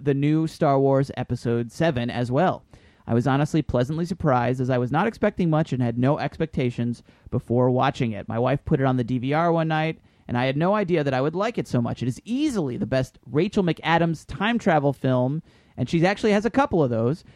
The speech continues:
and Bill Nighy racks up yet another solid performance. Although the foundation of the film could be interpreted as a rom-com, the underlying thought-provoking messages quickly extinguish that sort of label.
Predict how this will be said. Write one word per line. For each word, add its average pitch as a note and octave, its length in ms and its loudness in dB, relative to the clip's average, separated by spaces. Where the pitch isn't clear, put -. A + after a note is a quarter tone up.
and C#3+ 300 0
Bill F#3 200 0
Nighy D#3+ 420 0
racks D3 360 -2
up D3+ 140 -2
yet C3+ 200 0
another C3 300 2
solid A#2+ 440 -2
performance. A#2+ 600 -2
Although B2 200 2
the B2 80 0
foundation B2 600 0
of C#3 80 0
the C3 80 0
film C3+ 280 0
could B3+ 220 -2
be B3+ 140 -4
interpreted E3 560 0
as B2+ 180 -2
a B2 100 0
rom-com, E3+ 540 0
the C#3 140 -2
underlying F3+ 500 0
thought-provoking D3+ 640 -2
messages B2+ 400 -2
quickly F#3+ 320 -2
extinguish C#3+ 420 -4
that - 200 -4
sort A#2+ 200 -4
of F#2+ 80 -10
label. C3+ 460 0